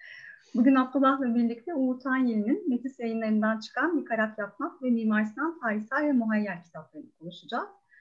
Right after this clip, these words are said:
Ee, bu iki çalışma üzerine Sanat Kritik'te yayınlanan Uğur Hoca ile yaptığımız röportajlarımız mevcut. Bugün biraz daha röportajda sormadıklarımızı soracağız.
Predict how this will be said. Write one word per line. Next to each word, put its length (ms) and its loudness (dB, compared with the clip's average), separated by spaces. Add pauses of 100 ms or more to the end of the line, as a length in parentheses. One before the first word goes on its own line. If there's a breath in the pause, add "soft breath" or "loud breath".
(500 soft breath)
Ee, 220 -2
bu 80 2
iki 180 -4
çalışma 400 -2
üzerine 280 2
Sanat 360 -4
Kritik'te 500 -6
yayınlanan 640 0
Uğur 120 0
Hoca 200 -2
ile 140 0
yaptığımız 380 -2
röportajlarımız 920 -10
mevcut. 400 -10 (300)
Bugün 400 0
biraz 280 0
daha 160 0
röportajda 680 -4
sormadıklarımızı 840 -6
soracağız. 520 -10